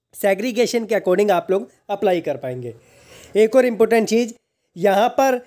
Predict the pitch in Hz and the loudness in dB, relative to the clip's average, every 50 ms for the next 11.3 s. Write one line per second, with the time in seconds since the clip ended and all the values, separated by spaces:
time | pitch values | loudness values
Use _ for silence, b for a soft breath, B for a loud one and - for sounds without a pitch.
0 | _ _ _ - - 254 262 247 - - - _ _ _ _ _ _ 214 226 226 | _ _ _ -4 0 2 2 2 0 -6 -12 _ _ _ _ _ _ -6 -6 -6
1 | 220 - 254 269 254 254 208 247 233 233 226 220 220 - - - 220 208 - - | -4 -2 -2 -2 -2 -4 -6 -2 0 2 2 4 2 0 0 0 0 0 0 2
2 | 185 180 208 208 - 208 202 - 208 208 - 226 214 214 220 220 - _ - 190 | 2 2 2 2 2 0 0 0 -2 -2 0 2 2 2 0 -2 -8 _ -4 -4
3 | 190 - - 247 240 226 - 226 196 196 190 196 185 180 180 - 170 - 180 170 | -2 -2 -2 -2 -2 -2 -2 0 0 2 2 2 -2 -2 -2 -2 -2 -2 0 2
4 | 160 156 147 - 175 220 - - - 190 190 190 180 170 139 151 143 135 127 120 | 2 2 2 2 2 0 0 -2 -4 -2 0 0 0 0 -2 -2 -2 -2 -4 -6
5 | b b b b b b b _ 214 220 233 240 247 247 247 - 190 202 214 240 | b b b b b b b _ 2 4 4 4 4 2 -2 -2 0 2 2 2
6 | 247 247 240 220 214 247 247 220 214 208 247 254 214 226 220 202 - 226 233 247 | 2 0 0 0 2 2 0 -2 -4 -2 -4 -2 0 0 -2 2 2 2 2 2
7 | 233 214 196 214 214 220 240 - 247 247 - - 233 214 214 214 196 196 170 208 | 2 2 2 2 0 -4 -6 -2 -2 -2 0 0 2 2 4 4 4 2 0 -2
8 | 220 233 233 - 214 196 202 185 180 170 165 180 185 185 202 196 196 185 190 175 | -4 -2 0 0 2 2 4 2 2 2 2 2 2 2 0 0 0 -2 -2 -2
9 | 180 190 185 - 240 262 b b b b b b b - 180 180 196 208 208 208 | -2 -4 -2 -2 -4 -4 b b b b b b b 0 2 4 6 6 4 4
10 | 208 233 233 226 196 196 220 214 208 214 - 220 220 220 196 190 190 196 196 196 | 2 2 0 -2 0 0 0 0 0 0 -2 -2 0 2 2 2 2 0 0 0
11 | 220 208 196 196 240 269 | 2 0 0 0 -2 -4